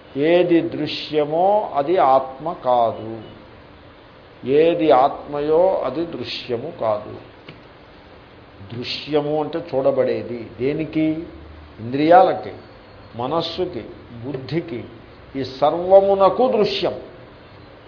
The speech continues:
ఏదియో అది ఆత్మ కాదు. మనస్సు కూడా దృశ్యం,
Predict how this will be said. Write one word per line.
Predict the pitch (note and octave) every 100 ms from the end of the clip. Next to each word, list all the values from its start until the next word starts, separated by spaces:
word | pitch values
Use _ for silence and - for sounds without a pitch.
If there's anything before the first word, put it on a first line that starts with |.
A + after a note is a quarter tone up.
| - -
ఏదియో | B2 C#3 C#3 D3 E3+ A#3 - - - - - - - -
అది | A#2 E3+
ఆత్మ | C3+ B2+ - B2+
కాదు. | G#2+ G2+ G2+ G#2+ - -
మనస్సు | B2+ F3+ F3 G#3
కూడా | G3 G#3+
దృశ్యం, | G#3 F#3+ - G3